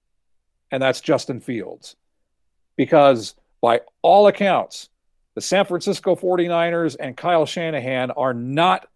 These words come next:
hiding the fact that they're going to take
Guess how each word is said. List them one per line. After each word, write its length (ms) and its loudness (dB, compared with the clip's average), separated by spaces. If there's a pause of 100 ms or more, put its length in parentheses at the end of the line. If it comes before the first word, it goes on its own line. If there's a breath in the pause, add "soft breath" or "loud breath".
(160)
hiding 420 2
the 80 -2
fact 520 0 (500)
that 160 4
they're 240 6 (500)
going 300 6
to 80 2
take 360 0